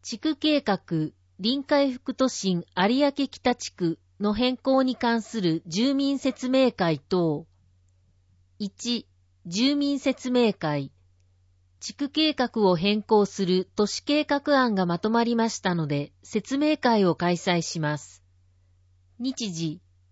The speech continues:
二月十七日金曜、十九時から二十時。場所、有明スポーツセンター六階会議室、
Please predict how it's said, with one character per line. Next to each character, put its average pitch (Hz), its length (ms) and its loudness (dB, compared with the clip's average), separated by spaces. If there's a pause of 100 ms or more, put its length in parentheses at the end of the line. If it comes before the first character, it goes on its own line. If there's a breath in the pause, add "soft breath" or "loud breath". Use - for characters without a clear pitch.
(260)
二 208 120 -2
月 262 320 0
十 269 240 2
七 254 260 2
日 208 340 -2
金 226 360 -2
曜、 185 400 2 (260)
十 269 240 -2
九 247 140 -2
時 196 160 -4
か 165 160 2
ら 156 100 0
二 160 160 -4
十 214 240 -2
時。 147 340 -8 (720)
場 196 140 -4
所、 214 400 -4 (380)
有 262 320 0
明 277 160 -2
ス - 140 -12
ポ 269 200 2
ー - 20 2
ツ - 100 -20
セ 254 240 0
ン 233 80 -2
タ 156 460 0 (160)
ー - 20 -2
六 185 160 2 (120)
階 262 220 4
会 254 280 0
議 240 160 -2
室、 - 480 -8